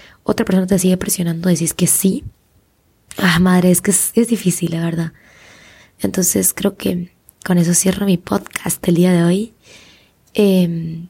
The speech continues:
con que, pues, está bien decir que no. O sea, si no quieren, digan,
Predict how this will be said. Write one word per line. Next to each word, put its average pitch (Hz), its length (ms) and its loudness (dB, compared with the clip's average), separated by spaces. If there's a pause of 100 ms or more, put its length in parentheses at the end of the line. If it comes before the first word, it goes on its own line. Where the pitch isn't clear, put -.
(100)
con 185 160 -4
que, 175 120 -4
pues, 185 220 0
está 175 200 -2
bien 175 140 4
decir 170 260 -2
que 170 120 -4
no. 165 160 -4 (340)
O 190 100 2
sea, 175 120 0
si 170 140 -2
no 170 120 -2
quieren, 190 380 -2 (220)
digan, 175 320 2